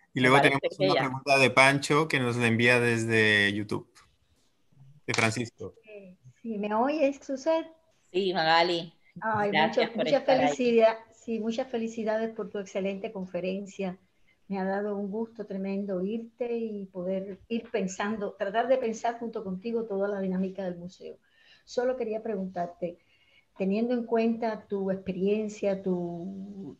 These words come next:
Speaker 3: tu claridad para analizar todos estos temas, ¿cómo crees que especialistas de tu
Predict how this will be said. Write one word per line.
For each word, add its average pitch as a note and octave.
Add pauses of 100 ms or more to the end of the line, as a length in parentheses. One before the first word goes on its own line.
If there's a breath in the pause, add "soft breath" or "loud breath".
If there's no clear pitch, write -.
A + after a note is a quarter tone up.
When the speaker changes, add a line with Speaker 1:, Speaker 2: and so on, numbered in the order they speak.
Speaker 3:
tu F3+
claridad G3
para F3+
analizar F3+
todos F#3+
estos F#3
temas, F3+ (340 soft breath)
¿cómo B3+
crees G#3
que F#3+
especialistas F#3+
de G3+
tu F3+